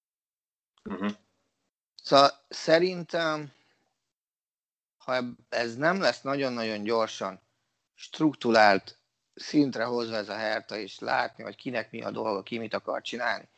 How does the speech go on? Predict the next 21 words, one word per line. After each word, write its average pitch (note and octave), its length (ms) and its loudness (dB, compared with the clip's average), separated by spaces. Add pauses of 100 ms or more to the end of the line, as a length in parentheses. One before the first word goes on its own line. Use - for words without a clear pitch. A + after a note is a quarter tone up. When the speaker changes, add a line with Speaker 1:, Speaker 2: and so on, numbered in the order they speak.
(360)
Speaker 2:
és - 60 -20
nem C3 160 -2
csak A2 140 -6
elméletben A#2 500 4
van G2 180 0
meg, G2 260 -8 (340)
mert A#2 160 0
azért A#2 180 2
úgy, C3 180 2 (180)
úgy C#3+ 180 4
kóvályogtak A#2 500 4
a A2 60 -2
pályán A#2+ 260 4
a G#2 60 -6
Braunschweig A2 460 -4
ellen, A2+ 160 -6
mint A2+ 120 -12
gólyafos A2+ 400 -4
a G2 40 -4
levegőbe G2+ 460 -2
körülbelül. G2+ 500 -12